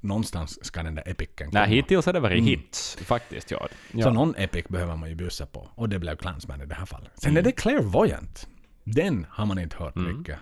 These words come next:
Speaker 1: och den har man inte hört ofta. Men den är bra.
Speaker 2: Ja. Men den, kanske de plockar med sig det från Rock in Rio liksom och, och, och, och förra turnén ändå, att den, den här funkar.
Speaker 1: Ja, men inte
Speaker 2: Den funkar.
Speaker 1: Clairvoyant.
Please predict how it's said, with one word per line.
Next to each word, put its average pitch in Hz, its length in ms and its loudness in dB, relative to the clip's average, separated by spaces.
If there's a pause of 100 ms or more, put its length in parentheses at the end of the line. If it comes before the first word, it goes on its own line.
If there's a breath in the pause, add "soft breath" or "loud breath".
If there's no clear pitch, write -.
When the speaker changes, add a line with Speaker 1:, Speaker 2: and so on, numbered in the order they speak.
Speaker 1:
och 90 120 -14
den 90 180 -4
har 76 60 -8
man 73 160 -8
inte 73 140 -10
hört 69 220 -10
ofta. - 300 -12 (100)
Men 90 180 -2
den 64 160 -6
är 60 80 -8
bra. 110 280 -4 (2250)
Speaker 2:
Ja. 170 320 0 (460 loud breath)
Men - 180 4
den, 156 260 4
kanske 202 280 4
de 117 120 4
plockar - 420 2
med 160 280 6
sig 92 220 8
det 90 120 6
från 87 440 2
Rock 95 400 2
in 87 120 -2
Rio 57 400 -6
liksom - 400 -6
och, 76 180 -4
och, - 180 -6 (180)
och, - 60 -10 (100)
och - 120 -10
förra - 240 -2
turnén 78 460 -8
ändå, - 200 -8
att - 100 -10
den, 95 200 -8
den 127 140 -6
här 202 180 -2
funkar. 123 200 4
Speaker 1:
Ja, 160 40 8
men 160 140 4
inte 151 160 4
Speaker 2:
Den 170 140 2
funkar. 151 220 6
Speaker 1:
Clairvoyant. - 540 0